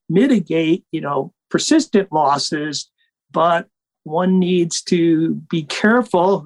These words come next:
coming to, you know, this idea of error of omission, that maybe you're not thinking about where the world may be going, whether you want it to or not. And how does your current, you know, status quo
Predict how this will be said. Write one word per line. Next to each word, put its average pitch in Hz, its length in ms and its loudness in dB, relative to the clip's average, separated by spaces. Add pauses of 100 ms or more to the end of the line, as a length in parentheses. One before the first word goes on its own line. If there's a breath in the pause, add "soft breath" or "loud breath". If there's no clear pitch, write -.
(140)
coming 170 240 -6
to, 156 340 -8
you 160 60 -8
know, 151 120 -4
this 156 180 -4
idea 160 280 0
of 139 100 -8 (220)
error 185 260 4
of 170 120 -4
omission, 175 580 0 (460)
that 170 420 -6 (160)
maybe 185 380 -2
you're 175 400 -4
not 170 200 -2
thinking 185 320 0
about 165 460 0
where 175 240 2
the 165 80 -2
world 175 360 2
may 170 180 2
be 165 160 -4
going, 175 420 0
whether 170 220 -4
you 175 160 2
want 170 240 0
it 165 120 -8
to 175 200 0
or 156 120 -2
not. 165 380 0 (280)
And 147 380 -10 (560)
how 175 220 0
does 160 200 -4
your 156 140 -6
current, 185 680 -2
you 151 100 -8
know, 147 140 -6
status 151 440 -4
quo 147 560 -2